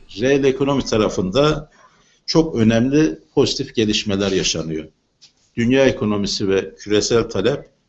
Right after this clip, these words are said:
bir normalleşme süresi içerisine girdi. Gelişmiş ülkelerdeki büyüme eğilimi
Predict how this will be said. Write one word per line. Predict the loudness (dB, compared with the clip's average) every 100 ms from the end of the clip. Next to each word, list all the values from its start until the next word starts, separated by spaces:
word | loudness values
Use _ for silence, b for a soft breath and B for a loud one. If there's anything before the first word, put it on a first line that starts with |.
| _ -4
bir | -4 -6 _
normalleşme | -8 -6 -4 -4 -4 -4 -8
süresi | -10 -6 -6 -6
içerisine | -6 -6 -6 -8 -8
girdi. | -8 -10 -12 -18 _ _ _ b b b b 2
Gelişmiş | 6 6 4 2 2
ülkelerdeki | 4 4 4 4 2 0 0
büyüme | 2 2 2
eğilimi | 2 2 2 2 2 0 -4